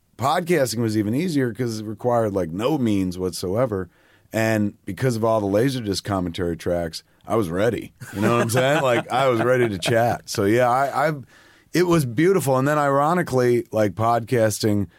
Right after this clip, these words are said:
Speaker 1: then fueled, like, a stage of the movies with Tusk and,
Speaker 2: Hmm.
Speaker 1: and Yoga Hosers and then the forthcoming Moose Jaws.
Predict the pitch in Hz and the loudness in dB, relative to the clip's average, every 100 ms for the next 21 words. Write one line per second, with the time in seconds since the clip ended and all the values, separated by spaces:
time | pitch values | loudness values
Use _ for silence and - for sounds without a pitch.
0 | _ _ - 107 117 104 - 113 120 120 | _ _ -4 0 2 0 0 2 4 4
1 | 113 104 104 98 - - 104 101 95 98 | 2 2 0 0 -2 0 2 2 2 -4
2 | 85 76 92 107 147 92 65 53 - 80 | -6 -10 -2 2 4 2 -6 -10 -8 -8
3 | - - 92 82 - - 78 73 110 98 | -8 -2 0 0 -4 -8 -8 -6 -4 -2
4 | 85 87 87 85 82 80 80 78 76 78 | 0 0 0 0 -2 -4 -6 -10 -10 -8
5 | 76 73 - 67 - 82 78 87 78 80 | -8 -10 -12 -16 -10 -10 -8 -8 -6 -6
6 | 98 - 80 80 | -8 -10 -12 -12